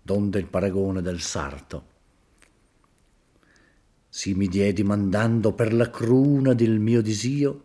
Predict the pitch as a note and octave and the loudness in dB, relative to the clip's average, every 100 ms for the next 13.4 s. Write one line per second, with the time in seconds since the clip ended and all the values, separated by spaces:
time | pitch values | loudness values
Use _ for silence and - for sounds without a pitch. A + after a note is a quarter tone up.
0 | _ - F#2 - G2+ F#2 E2+ E2+ E2 F2 | _ -10 -10 -4 -4 -4 -6 -6 -4 -6
1 | - G#2 E2+ E2 E2+ E2+ F#2 F#2 E2+ D#2 | -4 -4 -2 -6 -8 -6 -6 -6 -6 -6
2 | D2 E2 F2 E2+ - B1+ C2 - - - | -4 -4 -4 -4 -6 -10 -14 -16 -18 -20
3 | - - - E2+ E2 D2+ E2+ F#2+ D#2+ C#2 | -20 -16 -8 -6 -6 -6 -6 -4 -6 -8
4 | C#2+ - - _ _ _ _ _ _ _ | -14 -20 -20 _ _ _ _ _ _ _
5 | _ _ _ E2+ C3 C3 D3 A#2 A2 G#2+ | _ _ _ -2 0 4 4 4 2 0
6 | - F#2+ - - - - - - G2+ C3 | -4 -8 -12 -20 -20 -20 -20 -10 0 4
7 | C#3+ C3 D3 D3+ C#3 C3 G#2+ A2 A2 G#2+ | 4 6 6 4 4 2 2 2 2 0
8 | E2+ D#2 E2 A2+ _ _ _ _ _ _ | -2 -6 -8 -10 _ _ _ _ _ _
9 | F2 F#2 F#2 F#2+ F#2 - F2+ D2 D2+ D2+ | -4 -2 0 0 -2 -2 -2 -4 -8 -12
10 | - _ _ - D#2 - C2 B1+ C2 B1+ | -14 _ _ -10 -6 -6 -6 -8 -10 -12
11 | A#1 G#1+ - - - _ _ _ _ _ | -14 -16 -20 -20 -20 _ _ _ _ _
12 | _ _ _ _ - F2 E2 F2+ E2 D#2+ | _ _ _ _ -2 -2 -2 -4 -4 -4
13 | D2 D#2+ - | -6 -8 -8